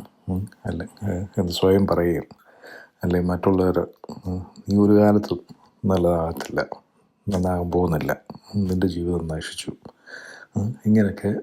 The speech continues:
കേട്ട് നിരാശയിൽ, ഉം, "ഇനിയും ഒരു ഹോപ്പും ഇല്ല, ഉം, എൻ്റെ ജീവിതം ഇങ്ങനെയൊക്കെ ആയിപ്പോയി", ഉം, എന്നൊക്കെ വിചാരിച്ച്, ഏ, നിൽക്കുന്ന ആൾക്കാർ, അവർക്ക് ആഗ്രഹമുണ്ട് അവരുടെ ജീവിതം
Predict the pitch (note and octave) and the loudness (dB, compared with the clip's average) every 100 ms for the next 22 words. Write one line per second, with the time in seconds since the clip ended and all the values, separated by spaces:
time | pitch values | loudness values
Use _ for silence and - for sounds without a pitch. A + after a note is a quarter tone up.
0 | - - _ - - F#2+ F#2 - F#2+ - | -10 -20 _ -10 -2 0 0 -2 -2 -4
1 | - - G#2 G2 F#2+ F#2 - F#2 F2 G2+ | -18 -4 0 2 2 0 -2 0 0 -4
2 | - - _ - - _ _ - F#2+ - | -10 -20 _ -20 -20 _ _ -6 -6 -2
3 | G#2 F#2 G2 - - G#2+ G2 G2 G2 F#2 | -2 0 -2 -4 -4 0 2 2 0 -2
4 | - F2+ F2 E2+ F2 - - - G2 G2+ | 0 0 0 -2 -4 -6 -12 -8 -6 -6
5 | - G2+ F2+ F2 F2+ F2+ F2 F2 F2+ F2 | -6 -4 -2 0 2 2 0 0 -2 0
6 | F2 E2+ F2 - E2 E2 - - - - | 0 0 -2 -2 -2 -4 -6 -20 -20 -20
7 | - - - A2 - - G#2+ B2 G2+ - | -20 -16 -6 -4 -4 0 4 4 2 0
8 | - - - G#2+ F#2 F#2+ F#2 F2+ - - | -2 -2 -2 2 4 4 2 -2 -4 -6
9 | - - - _ _ _ _ - G2 D3 | -6 -16 -20 _ _ _ _ -2 0 0
10 | - - G2+ - - F#2+ - F#2+ F2 F2+ | -4 -10 -12 -6 -2 0 0 2 0 -2
11 | - D#2+ - - - G2+ F#2+ - A2+ C3 | -2 -4 -4 -10 -4 -4 -2 0 2 4
12 | B2+ F#2 E2 E2 - - - G2 F2+ F2+ | 4 4 -2 -8 -10 -12 -10 -8 -6 -4
13 | F2 F2+ | -2 -2